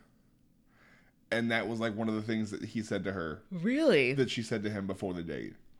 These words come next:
Speaker 2: Wow, I don't remember that.
Speaker 1: I don't know if it was on camera or not.
Speaker 2: Yeah.
Speaker 1: It's probably something weird that they wouldn't put on camera.
Speaker 2: Yeah, it's true.
Speaker 1: So that's what he <laughs> said. He said about
Speaker 2: That's
Speaker 1: Christina.
Speaker 2: some messed up stuff.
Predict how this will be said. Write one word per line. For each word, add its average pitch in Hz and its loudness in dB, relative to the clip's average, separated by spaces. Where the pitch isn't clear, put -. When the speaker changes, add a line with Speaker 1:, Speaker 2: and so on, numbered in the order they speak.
Speaker 2:
Wow, 139 -6
I 131 -6
don't 151 -10
remember 147 -8
that. - -12
Speaker 1:
I 139 0
don't 170 2
know 165 -2
if 160 0
it 165 4
was 143 2
on 127 2
camera 104 0
or 71 -4
not. 143 0
Speaker 2:
Yeah. 127 2
Speaker 1:
It's 123 -2
probably 139 2
something 120 0
weird 110 4
that 98 -4
they 98 2
wouldn't 95 -2
put 95 -8
on 73 -8
camera. 139 -10
Speaker 2:
Yeah, 135 -2
it's - -20
true. 147 -4
Speaker 1:
So 127 8
that's 135 6
what 147 0
he 143 2
<laughs> - 2
said. 135 2
He 151 -2
said 143 -2
about 117 4
Speaker 2:
That's - 2
Speaker 1:
Christina. 117 0
Speaker 2:
some 98 0
messed 127 2
up 135 -4
stuff. 127 -4